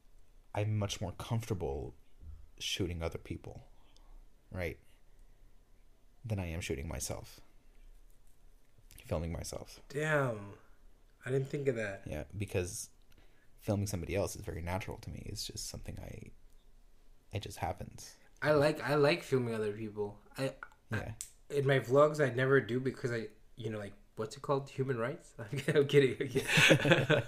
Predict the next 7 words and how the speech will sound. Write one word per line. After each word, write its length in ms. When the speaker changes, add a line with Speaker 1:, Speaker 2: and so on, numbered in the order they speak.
Speaker 1:
<laughs> 200
Speaker 2:
Like, 300
<laughs> 1400
but, 320
uh, 220
how, 480
how, 560